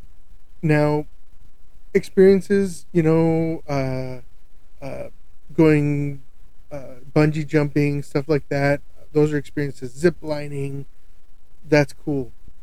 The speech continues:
How about getting a chance to fly in a fighter jet, seeing the curvature of the earth from, like,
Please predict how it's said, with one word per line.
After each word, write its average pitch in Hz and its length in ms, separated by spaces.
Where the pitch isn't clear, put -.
How 180 160
about 220 360
getting 175 220
a 165 60
chance 156 400
to - 120
fly 139 760
in 139 120
a 123 60
fighter 131 360
jet, 123 260
seeing 165 400
the 147 80
curvature 175 600
of 156 120
the 139 180
earth 147 380
from, 135 300
like, 131 320